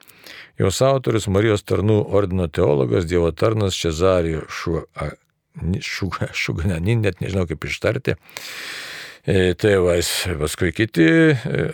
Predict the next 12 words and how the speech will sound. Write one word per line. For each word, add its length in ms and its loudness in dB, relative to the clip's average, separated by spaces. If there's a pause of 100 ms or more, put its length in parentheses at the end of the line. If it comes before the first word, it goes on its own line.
(120)
teologai 560 4
rašė 380 2
įvairiausius 640 2
raštus, 640 2 (100)
nu, 160 2
ir 160 0
paskui 400 0
tūkstantis 380 -2
devyni 240 2
šimtai 240 -2
keturiasdešimt 340 0
antrais 240 -2